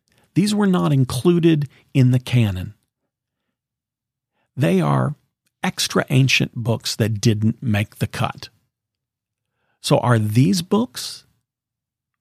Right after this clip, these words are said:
the hidden books, the ones that the public's not supposed to see, that Dan Brown seemed to imply were being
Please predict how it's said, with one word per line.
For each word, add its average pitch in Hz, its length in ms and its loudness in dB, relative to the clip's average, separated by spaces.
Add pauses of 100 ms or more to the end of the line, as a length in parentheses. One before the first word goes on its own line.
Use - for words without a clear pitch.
(120)
the 113 100 -4
hidden 185 560 0
books, - 640 -4 (560)
the 117 100 -2
ones 165 460 0
that 139 240 -2 (720)
the 120 80 -2
public's - 540 -4
not 131 220 0
supposed - 340 -2
to 107 60 -2
see, 156 360 -2
that 120 240 -6 (320)
Dan 131 340 2
Brown 135 480 0 (140)
seemed 143 300 2
to 131 100 4
imply 127 540 0
were 123 200 0
being 110 380 0